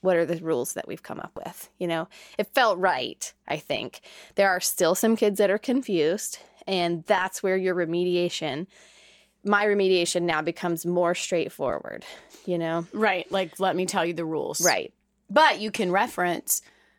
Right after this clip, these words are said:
Speaker 2: remember when we were playing the game and you saw your classmate moving their
Speaker 1: Mm-hmm.
Speaker 2: hand? Why do you
Speaker 1: Mm-hmm.
Speaker 2: think they were doing that? Why does that match what I'm showing you right here?
Speaker 1: Mm-hmm. Yeah. So,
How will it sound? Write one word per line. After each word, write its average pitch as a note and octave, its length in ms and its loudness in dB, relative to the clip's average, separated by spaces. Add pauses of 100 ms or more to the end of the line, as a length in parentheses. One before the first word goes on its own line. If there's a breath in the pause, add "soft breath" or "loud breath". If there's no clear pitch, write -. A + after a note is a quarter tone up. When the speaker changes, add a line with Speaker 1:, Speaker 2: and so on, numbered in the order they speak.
(720 soft breath)
Speaker 2:
remember G3+ 480 2
when F#3+ 200 0
we F#3 120 0
were F3 160 -2
playing F3 380 -2
the G3 80 -4
game G#3 440 -2 (340 soft breath)
and F3 200 0
you F3 100 -2
saw E3 500 0 (380)
your E3+ 140 -4
classmate F3+ 840 -2
moving F3+ 520 0
their D#3 140 -2
Speaker 1:
Mm-hmm. F3+ 120 0 (100)
Speaker 2:
hand? F#3+ 360 -2
Why E3+ 220 4
do E3+ 60 -2
you E3+ 60 -2
Speaker 1:
Mm-hmm. E3+ 80 -6
Speaker 2:
think F3+ 180 -6
they E3+ 120 -2
were D#3+ 120 -6
doing E3+ 320 -4
that? D3+ 240 -6
Why F3 200 2
does E3 160 -4
that E3 220 -4
match E3+ 460 -2
what E3+ 120 -2
I'm D#3+ 140 -4
showing F3 440 0
you D3+ 160 -2
right D3+ 200 -4
here? D3 420 -2
Speaker 1:
Mm-hmm. E3+ 200 -6 (180)
Yeah. B2+ 200 -10 (720 loud breath)
So, G3 460 4